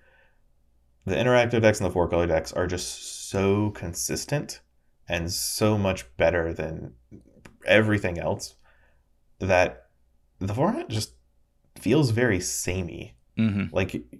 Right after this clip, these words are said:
Speaker 1: y-, you may play against different styles of four color in three rounds, but they're not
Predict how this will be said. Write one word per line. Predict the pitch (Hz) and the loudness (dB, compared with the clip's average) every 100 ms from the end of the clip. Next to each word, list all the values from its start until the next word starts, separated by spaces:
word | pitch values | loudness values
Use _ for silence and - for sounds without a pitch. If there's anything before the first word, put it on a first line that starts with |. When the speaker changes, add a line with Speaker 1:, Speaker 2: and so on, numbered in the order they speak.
| - | -12
Speaker 1:
y-, | 82 - - - - - - | -8 -8 -8 -14 -20 -14 -12
you | - 110 | -2 2
may | 139 165 | 4 2
play | 180 110 | 4 4
against | 123 120 110 82 87 | 4 2 0 -4 -2
different | 87 82 107 98 - | -2 -2 -4 -6 -8
styles | - - 87 90 98 - | -10 -4 -2 0 0 -2
of | - | -10
four | - 87 | -8 -8
color | 90 90 87 104 107 - - - - | 0 2 2 0 -6 -14 -20 -20 -6
in | 107 107 | -4 -2
three | 127 123 | 0 0
rounds, | 127 131 135 - _ _ _ _ _ _ _ _ _ | 2 0 -2 -6 _ _ _ _ _ _ _ _ _
but | 107 113 | -6 0
they're | 139 | 2
not | 175 170 - | 2 0 -2